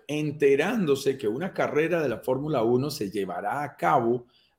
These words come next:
ahí a veinte kilómetros de Tulum, entre Tulum y Playa del Carmen, específicamente en Puerto Aventuras, y una carrera de ella, de esas puede arrastrar a ciento treinta mil personas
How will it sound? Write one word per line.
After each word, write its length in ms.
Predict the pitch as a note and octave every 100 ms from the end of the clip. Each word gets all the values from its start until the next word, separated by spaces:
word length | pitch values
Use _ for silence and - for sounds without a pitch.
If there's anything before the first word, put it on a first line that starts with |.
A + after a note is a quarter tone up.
| _
ahí 460 | - A#2+ A2+ F3+ A#3
a 100 | A#2
veinte 340 | A2 C#3 D3+
kilómetros 560 | D3+ B2+ B2 D3+ D3 B2
de 120 | A2+
Tulum, 480 | G2+ G#2+ A#2+ G#3 G3+
entre 300 | G2+ G2 G#2
Tulum 540 | - G#2+ A2 D#3 G#3 C#3
y 80 |
Playa 300 | - G2+ G2
del 140 | F#2+ F#2+
Carmen, 340 | D3 D#3+ C3+
específicamente 800 | G#2+ - - A#2+ B2+ A2+ A2+ A#2+
en 120 | C#3
Puerto 320 | C3 G#2+ - B2+
Aventuras, 680 | D3 D#3 E3+ D#3 C#3 - - _ - - _
y 160 | D3 F3
una 320 | F#3+ A3 G#3+
carrera 420 | F3 C#3+ D#3 F#3
de 220 | E3 C#3
ella, 260 | D#3 E3+ F#3+
de 280 | - C3 D3+
esas 260 | E3+ G#3
puede 240 | - F3+ F#3
arrastrar 560 | F#3 D#3 B2+ D#3 D#3
a 120 | F3
ciento 1040 | F3 - - G3 A#3 B3 C4 - C4+ B3+ - -
treinta 760 | F3+ D#3+ C#3+ C3+ _ C3+ A#2+
mil 460 | A#2+ D3+ C4+ A#3 -
personas 920 | A2+ G2 - F3+ E3+ A2 C#3+ - _